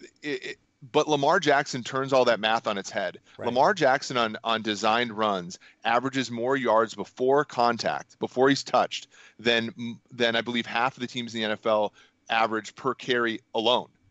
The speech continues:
Speaker 1: So he just, <laughs> that offense just, you know, and you think about that, like,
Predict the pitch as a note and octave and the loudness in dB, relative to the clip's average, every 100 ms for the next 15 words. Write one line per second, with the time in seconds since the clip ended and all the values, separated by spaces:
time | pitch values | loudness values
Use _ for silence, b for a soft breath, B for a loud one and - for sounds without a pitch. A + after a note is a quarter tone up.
0 | _ _ - B2+ A#2 D#3+ E3+ E3 D3+ C4 | _ _ -4 -4 -2 -8 -4 -2 0 0
1 | F3 - C3+ C3 D#3 - E3+ D3+ - C3+ | -2 0 0 4 2 2 -6 -6 -6 -8
2 | - _ b b b _ _ - D3+ B2 | -10 _ b b b _ _ -8 -2 0
3 | A#2 D3 D3 D3 F#3+ G#3 D3+ A#2+ B2+ A#2 | 0 -2 -2 -2 -2 0 2 2 2 2
4 | A#2 A#2 | 2 -2